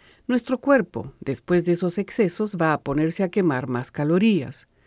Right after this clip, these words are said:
Tendremos menos hambre. Es un fenómeno casi imperceptible. Ocurre sin que nos demos cuenta, pero en algunas personas ese mecanismo no funciona bien. Es por eso que se dice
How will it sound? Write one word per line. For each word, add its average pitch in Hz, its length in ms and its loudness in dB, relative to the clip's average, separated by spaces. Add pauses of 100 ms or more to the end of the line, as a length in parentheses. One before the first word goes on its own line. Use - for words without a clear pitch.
(180)
Tendremos 147 520 2
menos 151 400 2
hambre. 143 460 2 (440)
Es 220 160 0
un 302 120 6
fenómeno 214 480 4
casi 208 320 0
imperceptible. 147 1120 -2 (320)
Ocurre 262 460 2
sin 185 200 2
que 170 120 2
nos 135 200 0
demos 143 300 -2
cuenta, 180 500 0 (400)
pero 156 220 2
en 143 120 0
algunas 190 400 4
personas 208 640 0 (280)
ese 190 200 0
mecanismo 180 720 2
no 156 240 4
funciona 185 580 2
bien. 202 360 2 (400)
Es 220 120 0
por 240 220 6
eso 233 220 2
que 190 160 -2
se 185 120 0
dice 208 400 0